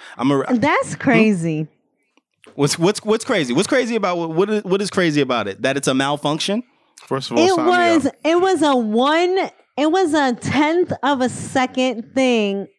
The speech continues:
Speaker 2: and they're making a whole documentary about it. What's the
Speaker 3: Yo, but
Speaker 2: synopsis,
Speaker 3: remember how
Speaker 2: Jay?
Speaker 3: crazy it was.
Speaker 1: Here's the
Speaker 2: What's
Speaker 1: synopsis.
Speaker 2: the synopsis?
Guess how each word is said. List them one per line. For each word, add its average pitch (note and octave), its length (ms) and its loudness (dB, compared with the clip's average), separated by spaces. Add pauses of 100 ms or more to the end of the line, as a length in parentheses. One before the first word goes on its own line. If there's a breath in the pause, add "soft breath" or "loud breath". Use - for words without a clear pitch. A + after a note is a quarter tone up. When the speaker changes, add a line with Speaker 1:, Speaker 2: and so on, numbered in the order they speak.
(240)
Speaker 2:
and A#3+ 160 2
they're A#3+ 140 2
making A#3+ 560 0
a A#3+ 200 2
whole A#3 440 2
documentary A3 920 0
about C4+ 280 0
it. C#4+ 220 -2 (240 loud breath)
What's D#4+ 320 -2
the A4 140 0
Speaker 3:
Yo, C#4+ 120 2
but D#4 40 0
Speaker 2:
synopsis, G#3 400 0
Speaker 3:
remember G3+ 120 0
how F3+ 160 0
Speaker 2:
Jay? F3+ 460 0
Speaker 3:
crazy D3 720 0
it A#2 140 -4
was. G2+ 600 -8 (1080 soft breath)
Speaker 1:
Here's D3+ 160 2
the A#3 60 0
Speaker 2:
What's C4+ 100 2
Speaker 1:
synopsis. F#3 300 0
Speaker 2:
the C4+ 60 -2
synopsis? G3+ 800 -6